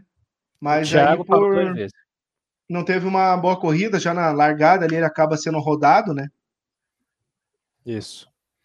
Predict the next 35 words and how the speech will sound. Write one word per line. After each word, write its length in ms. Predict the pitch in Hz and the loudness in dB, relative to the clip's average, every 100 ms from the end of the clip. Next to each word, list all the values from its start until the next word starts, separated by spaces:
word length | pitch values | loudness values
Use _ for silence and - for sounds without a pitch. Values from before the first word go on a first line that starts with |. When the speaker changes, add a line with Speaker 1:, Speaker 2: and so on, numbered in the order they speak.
| - - - - _ | -20 -20 -20 -20 _
Speaker 2:
Mas, 340 | 139 131 139 139 | -2 4 6 6
é... 840 | 170 170 170 170 170 165 160 156 160 | 8 8 8 6 6 4 4 2 0
ele 100 | 156 | 0
parou 240 | 165 160 | 2 2
duas 200 | 156 151 | 0 -2
vezes 340 | 139 160 151 | 0 -2 0
na 120 | 156 156 | 0 2
largada, 420 | 151 147 160 220 | 2 4 2 2
mas 160 | 226 | -2
ele 100 | 233 | -4
continuou. 680 | 247 240 - 240 269 208 127 _ _ _ _ _ | -6 -14 -16 -16 -12 -10 -10 _ _ _ _ _
Ah, 140 | 165 185 | 2 4
não, 160 | 160 | 2
ele 100 | 147 | 0
parou. 300 | 139 151 127 | 2 2 2
Ele 100 | 113 | -6
parou 220 | - 139 139 | -2 -4 -4
no 80 | |
box, 400 | 131 120 127 - | -6 0 0 -2
fez 240 | - 135 131 | -8 -4 -2
a 60 | |
primeira 360 | 127 131 120 120 | -4 -8 -2 -2
parada 340 | - 117 113 | 2 4 4
dele 200 | 113 113 | 0 -6
só 180 | 113 120 | -8 -12
no, 200 | 120 113 _ _ _ - - _ _ | -12 -16 _ _ _ -20 -20 _ _
só 180 | 123 | -4
no 80 | 117 | -4
boxe. 400 | 104 95 - - _ _ _ _ _ _ _ _ _ _ _ _ _ - _ - - 165 - | -2 -4 -4 -16 _ _ _ _ _ _ _ _ _ _ _ _ _ -20 _ -20 -12 -10 -8
Então, 240 | 165 143 | 0 0
sim. 240 | 175 180 143 | 2 -2 -4
Speaker 1:
<laughs> 40 | _ _ _ _ _ _ _ _ - _ _ 135 | _ _ _ _ _ _ _ _ -20 _ _ 4
Speaker 2:
É... 500 | 131 131 131 131 127 | 6 8 8 6 4
então, 200 | - 156 | 4 4
ele, 120 | 190 | 4